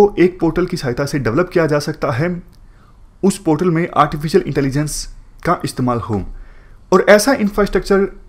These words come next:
डेवलप करना हमारे देश के लिए मुश्किल नहीं है, क्योंकि हमारे देश काफ़ी अग्रिम पंक्ति में आता है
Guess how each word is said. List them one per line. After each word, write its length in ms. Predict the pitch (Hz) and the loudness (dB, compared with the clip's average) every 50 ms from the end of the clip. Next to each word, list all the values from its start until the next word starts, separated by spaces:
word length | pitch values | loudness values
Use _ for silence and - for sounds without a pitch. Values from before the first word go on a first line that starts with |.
| - - | -4 0
डेवलप 280 | 127 139 151 190 185 - | 0 2 2 2 0 0
करना 240 | 175 160 151 165 - | 0 0 2 2 0
हमारे 320 | - 127 131 139 160 185 | 0 0 0 0 2 2
देश 240 | 156 151 175 180 - | 2 2 0 0 0
के 140 | - 160 156 | -2 -2 -2
लिए 300 | 147 131 143 170 180 180 - - - - 131 | 0 0 0 0 0 -2 -8 -16 -12 -6 -4
मुश्किल 300 | 139 143 - - 208 175 | -4 -4 -2 -2 -2 -2
नहीं 240 | 131 - - 175 147 | -2 -2 -4 -4 -4
है, 180 | 98 104 101 92 - - _ - | -4 -6 -6 -8 -10 -14 _ -8
क्योंकि 320 | 147 127 - 156 151 139 123 - - - - - - - - - - - - - - | -8 -6 -4 -4 -4 -4 -6 -8 -14 -20 -20 -20 -20 -20 -20 -20 -20 -20 -12 -6 -2
हमारे 260 | 135 139 151 175 180 156 - - - - - - - 131 | 0 2 2 2 0 0 -4 -14 -20 -20 -20 -16 -6 0
देश 260 | 120 147 175 185 180 | 2 2 2 2 0
काफ़ी 400 | - 143 139 139 - 165 170 165 160 - - - - - - - - - - - _ _ - - | -2 -4 -4 -4 -4 -4 -4 -6 -8 -10 -20 -20 -20 -20 -20 -20 -20 -20 -20 -20 _ _ 2 2
अग्रिम 300 | 151 139 160 196 233 220 | 4 6 6 4 4 4
पंक्ति 320 | 208 180 170 165 - 196 | 2 0 0 0 0 0
में 120 | 180 175 - | 0 0 0
आता 260 | - 135 131 - 147 | -2 -2 -2 0 -2
है 160 | 127 127 185 | 0 0 -2